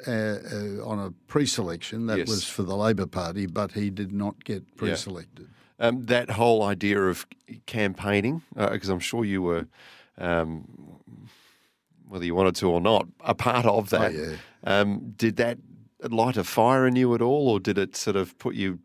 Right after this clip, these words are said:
Speaker 2: did it put you off? How did, how did
Speaker 1: It,
Speaker 2: you, um, how do you
Speaker 1: it,
Speaker 2: reflect
Speaker 1: but,
Speaker 2: on
Speaker 1: but,
Speaker 2: that?
Speaker 1: but, but, uh,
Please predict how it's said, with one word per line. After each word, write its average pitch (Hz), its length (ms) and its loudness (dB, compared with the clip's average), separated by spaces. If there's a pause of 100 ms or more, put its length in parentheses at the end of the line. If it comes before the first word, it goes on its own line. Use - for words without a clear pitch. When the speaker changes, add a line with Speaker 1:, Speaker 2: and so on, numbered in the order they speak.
Speaker 2:
did 101 140 0
it - 80 -6
put - 160 -4
you 113 180 0
off? - 320 0 (240)
How 120 160 -2
did, 107 180 -8
how 117 260 -6
did 104 100 -2
Speaker 1:
It, 107 240 0
Speaker 2:
you, 95 100 2
um, 87 240 -2 (240)
how 110 120 -6
do 107 80 -6
you 95 80 0
Speaker 1:
it, 90 40 0
Speaker 2:
reflect 107 260 -4
Speaker 1:
but, 101 40 -4
Speaker 2:
on 85 100 -4
Speaker 1:
but, 101 60 -2
Speaker 2:
that? - 160 -4
Speaker 1:
but, - 140 -16 (100)
but, - 140 -16 (1300)
uh, 117 220 4